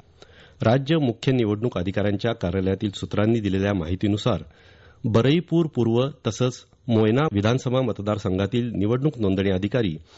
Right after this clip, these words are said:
देवोत्तम दत्ता चौधरी, विप्लव सरकार आणि सहाय्यक निवडणूक नोंदणी अधिकारी तथागत मंडल,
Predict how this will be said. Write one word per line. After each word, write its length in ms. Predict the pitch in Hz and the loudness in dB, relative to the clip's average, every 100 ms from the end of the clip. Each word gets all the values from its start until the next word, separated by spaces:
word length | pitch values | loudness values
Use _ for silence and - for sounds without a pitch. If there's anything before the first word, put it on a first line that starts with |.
| - - | -20 -14
देवोत्तम 560 | 113 113 143 160 151 147 | 0 4 4 2 0 0
दत्ता 280 | 98 - 101 | 0 -2 -2
चौधरी, 540 | 104 92 104 131 156 - - - | 0 0 0 -2 -4 -12 -6 -2
विप्लव 380 | 104 127 139 | -2 2 2
सरकार 520 | 147 101 95 113 87 - _ _ | 2 0 0 0 0 -4 _ _
आणि 240 | 104 117 123 | 0 2 2
सहाय्यक 560 | - 98 110 143 151 | 0 -2 2 0 0
निवडणूक 500 | 127 120 113 123 135 | -2 0 0 0 -2
नोंदणी 300 | 101 95 98 | 0 0 2
अधिकारी 480 | 101 90 101 107 135 - - - - | 0 0 -2 0 -2 -4 -16 -6 -4
तथागत 460 | 104 127 143 147 | 0 2 0 0
मंडल, 360 | 98 110 113 85 | 2 2 2 0